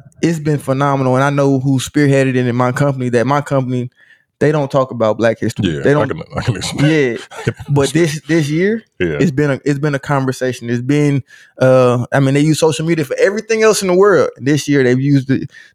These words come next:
Speaker 1: to express some support in some of the things that Black people in history have been able to do. So
Speaker 2: That's
Speaker 1: it's
Speaker 2: what's
Speaker 1: just
Speaker 2: up.
Speaker 1: a, a reflection on the things that we've been able to do and start conversations to continue us moving forward.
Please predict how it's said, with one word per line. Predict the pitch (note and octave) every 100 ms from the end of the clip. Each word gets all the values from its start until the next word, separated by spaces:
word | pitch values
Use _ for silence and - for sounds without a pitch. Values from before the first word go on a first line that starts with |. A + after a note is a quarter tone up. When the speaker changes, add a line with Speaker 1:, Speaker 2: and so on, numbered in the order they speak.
| -
Speaker 1:
to | C3 B2+ B2+
express | B2+ - - C#3+ C3
some | - C#3+ C3+ B2+
support | - A#2 - D3 -
in | B2+ C#3+ C3+
some | B2 D3
of | C3
the | C3
things | C#3 C3+ B2+
that | B2 A2+
Black | C3 B2+ A#2+
people | D3+ C3+ C3+
in | B2 B2+
history | C#3+ C#3+ - B2
have | B2+ A#2+
been | B2+
able | B2 A#2+
to | A#2
do. | B2+
So | B2 A#2 A2+ - - -
Speaker 2:
That's | G2
Speaker 1:
it's | D3+ C#3+
Speaker 2:
what's | F3 -
Speaker 1:
just | D3
Speaker 2:
up. | C#3 A#2+
Speaker 1:
a, | - _ _
a | C3+
reflection | C3 - F3+ - D#3+
on | D3
the | C3
things | - D3
that | C#3
we've | C3+ C3+
been | B2+ C3+
able | D3+ D3+
to | C#3+
do | C#3 D#3+ E3 -
and | B2 A#2+
start | - A#2+
conversations | - C#3 B2 - B2+ B2+ B2
to | B2
continue | B2 A#2 C3+ A#2+
us | A#2+ B2
moving | A#2+ F2
forward. | - B2 D#2+